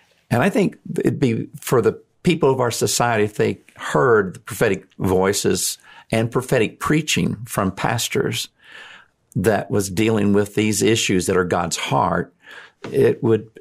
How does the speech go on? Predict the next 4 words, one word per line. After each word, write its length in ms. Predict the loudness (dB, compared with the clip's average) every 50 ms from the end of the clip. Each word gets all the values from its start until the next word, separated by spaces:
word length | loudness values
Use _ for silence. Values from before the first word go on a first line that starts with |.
| -8 -4
um, 480 | -2 -2 0 0 0 -2 -2 -4 -6 -12 _ _ _ _ _ _ _ _ _ _ _ _ _ _ _ _ _ _ _ _ _ _ _ _ _ _ _ _ _ _ _ _ _ _ _ _ _ _ -10 -2 0
it'd 180 | 2 2 2
be 100 | 2 0
better. 480 | 0 0 0 0 0 0 0 -2 -4